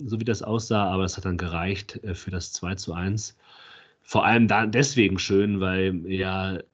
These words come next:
sich sowohl der Karlsruher Anhang als auch der Sky-Kommentator,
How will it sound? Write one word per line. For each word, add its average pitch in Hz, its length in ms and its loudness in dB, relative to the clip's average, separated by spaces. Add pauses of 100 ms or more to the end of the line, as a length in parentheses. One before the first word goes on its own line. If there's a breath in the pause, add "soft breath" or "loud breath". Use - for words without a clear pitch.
(160)
sich 98 300 -2
sowohl 104 580 6
der 87 220 0
Karlsruher 98 760 -4
Anhang 107 500 -4
als 127 320 0
auch 76 360 -12
der 80 320 -8
Sky-Kommentator, 98 1300 -2